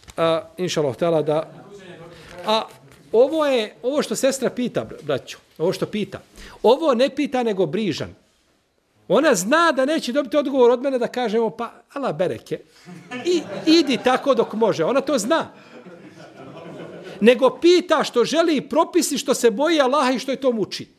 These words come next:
Ha. Jer čovjek neće pita o svome, o, o svojoj toj krnjavosti, manjkavosti tek tako, nego pita, "Želim da se popravi."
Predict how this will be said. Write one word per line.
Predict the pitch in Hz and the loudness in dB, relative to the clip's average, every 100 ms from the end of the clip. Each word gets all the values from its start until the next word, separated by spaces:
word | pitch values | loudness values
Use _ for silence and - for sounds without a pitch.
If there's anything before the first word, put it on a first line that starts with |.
| _ _ _ _ 117 113 _ _ | _ _ _ _ -20 -20 _ _
Ha. | 131 - _ _ _ - | -12 -12 _ _ _ -2
Jer | 160 | 0
čovjek | - 240 190 | 4 2 2
neće | 269 - | -4 -4
pita | 277 269 | -6 -4
o | |
svome, | 220 262 220 180 - - - | -2 0 0 -2 -10 -18 -8
o, | 220 | -6
o | 226 | -4
svojoj | - 226 226 190 | 0 4 4 4
toj | 196 | 0
krnjavosti, | - 233 202 185 - 175 | 2 2 2 -2 -4 -10
manjkavosti | 175 185 220 226 202 - | -6 -6 -4 -2 -2 0
tek | 220 - | -4 -2
tako, | 156 - 147 - - | -6 -4 -8 -8 -2
nego | 196 185 | 0 0
pita, | 190 294 294 277 190 | 0 -2 0 -2 0
"Želim | 220 233 | 0 0
da | 208 | -2
se | - | -6
popravi." | - - 120 101 | -8 -10 -12 -14